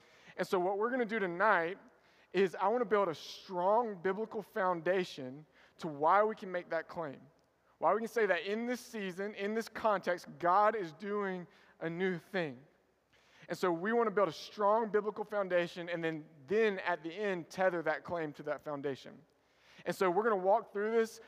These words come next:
We've gotta build this foundation, but at the end, I promise I'm gonna make it, uh, bring it down to a personal level and make it, uh, where you can really kinda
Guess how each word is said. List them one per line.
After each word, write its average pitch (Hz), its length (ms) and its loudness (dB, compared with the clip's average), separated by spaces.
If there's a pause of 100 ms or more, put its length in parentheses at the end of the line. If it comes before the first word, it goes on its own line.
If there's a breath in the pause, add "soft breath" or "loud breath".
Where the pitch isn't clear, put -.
(120)
We've 160 160 -6
gotta 190 240 4
build 196 200 -2
this 190 120 -8
foundation, 196 580 -2 (100)
but 175 100 4
at 185 160 4
the 185 80 -4
end, 185 140 -2
I 165 60 0
promise 185 380 0
I'm 165 120 -6
gonna 185 140 -2
make 180 240 -2
it, 185 180 -2 (260 loud breath)
uh, 156 240 4 (100)
bring 185 160 0
it 185 200 -6
down 170 200 -2
to 165 80 -4
a 143 60 -4
personal 180 480 -6
level 156 340 2
and 151 80 -8
make 160 200 -4
it, 160 180 -2 (280 loud breath)
uh, 156 140 6
where 160 260 2
you 165 140 -8
can 165 160 -6
really 170 180 0
kinda 160 260 -2